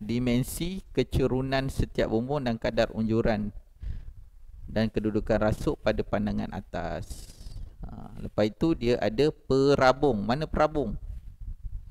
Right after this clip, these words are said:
Tu, tu, tu. Ha, tu namanya perabung. Ni kena tahu ni. Nanti mana tahu keluar soalan tu, dia, dia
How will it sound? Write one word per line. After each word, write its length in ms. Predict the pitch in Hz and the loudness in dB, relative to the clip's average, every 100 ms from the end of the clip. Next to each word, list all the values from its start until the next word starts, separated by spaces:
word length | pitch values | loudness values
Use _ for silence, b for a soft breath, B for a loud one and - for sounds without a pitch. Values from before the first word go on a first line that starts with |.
| - - - - - - - | -6 -6 -12 -14 -14 -12 -2
Tu, 120 | 120 | 0
tu, 240 | 208 185 | 2 0
tu. 160 | 92 185 98 | -2 -2 -2
Ha, 160 | 101 | -4
tu 160 | 98 120 | -2 -2
namanya 320 | 117 120 117 | -2 -2 -4
perabung. 480 | - 117 123 107 - - - - - - - - - - - - - - - - - - - - | 0 0 2 0 -2 -12 -16 -12 -10 -8 -8 -12 -16 -20 -20 -20 -20 -18 -14 -10 -8 -8 -10 -10
Ni 80 | 117 | -4
kena 200 | 156 139 | -2 4
tahu 320 | 165 190 202 | 4 4 2
ni. 80 | 135 - - - | -2 -8 -16 -8
Nanti 240 | 110 117 127 | -6 -4 -4
mana 160 | 127 | -2
tahu 200 | 135 143 - | 0 0 0
keluar 400 | 131 131 131 127 | 0 4 4 2
soalan 560 | 123 123 123 120 120 | -2 -2 2 2 0
tu, 240 | 135 190 214 - - - - | -4 -4 -4 -10 -16 -14 -10
dia, 240 | - 120 113 | -2 0 0
dia 320 | 107 120 | -2 2